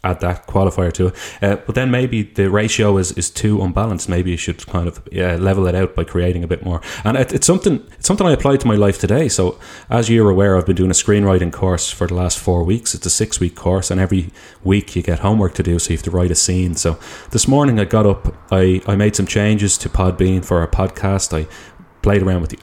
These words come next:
artwork, I posted up an episode, um, I wrote down my notes for this episode, and then I wrote my entire scene for next week for the screenplay class, which isn't until Tuesday, so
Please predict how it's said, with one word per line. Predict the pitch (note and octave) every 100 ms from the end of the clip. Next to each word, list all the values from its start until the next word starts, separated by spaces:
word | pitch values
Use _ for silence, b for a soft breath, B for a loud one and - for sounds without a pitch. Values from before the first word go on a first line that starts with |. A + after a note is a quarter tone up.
| F#2+
artwork, | G2+ - G#2 G2+
I | E2 - - -
posted | A2 A2 F#2
up | F2
an | E2
episode, | F2+ E2+ - F2 E2+ - B B B
um, | E2+ E2+ E2+ E2 - - -
I |
wrote | F#2 A2+ A2+
down | A2
my | F#2
notes | F2+ G2 -
for | F2
this | G#2+ -
episode, | F2+ - F2 E2+ E2
and | F#2
then | A#2
I | G#2
wrote | G#2+ G#2
my | F#2
entire | E2+ G#2 G2+
scene | F2+ G2+ F#2+ E2+
for | F2
next | E2+ - F2
week | D#2+ -
for | - E2 D#2+ D#2 B B B B
the | F2+ E2+ D#2+
screenplay | - - A2 G2+ E2+ -
class, | F#2 E2+ -
which | F#2+
isn't | C3 D#3
until | G#2+ G2+ F2+
Tuesday, | - G2 G2 D#2
so | - E2+ E2+